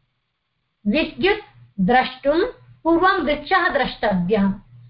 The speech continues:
अतः वि-, वृक्षः ज्ञापकः जातः। अस्य ज्ञापकार्थे प्रतिपरि अनु एतेषां कर्मप्रवचनसंज्ञायां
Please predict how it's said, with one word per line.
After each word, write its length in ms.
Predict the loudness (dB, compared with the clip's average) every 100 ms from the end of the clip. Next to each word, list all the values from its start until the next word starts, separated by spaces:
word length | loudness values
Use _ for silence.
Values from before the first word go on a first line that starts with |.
| _ _ -6
अतः 560 | 0 2 2 0 -2 -12 _ -2
वि-, 220 | 0 0 -2
वृक्षः 480 | -2 0 0 2 2
ज्ञापकः 720 | 0 0 0 0 0 0 0
जातः। 560 | 0 0 0 -2 -2 -4 -10 _ _
अस्य 300 | -6 0 0
ज्ञापकार्थे 840 | 0 0 0 0 0 0 0 -4 -6
प्रतिपरि 600 | -2 -4 -4 -2 0 0
अनु 240 | -2 -2
एतेषां 560 | -4 -4 -4 -2 -2 -2
कर्मप्रवचनसंज्ञायां 1600 | -2 -2 0 -2 0 -2 0 0 0 -2 0 2 2 2 0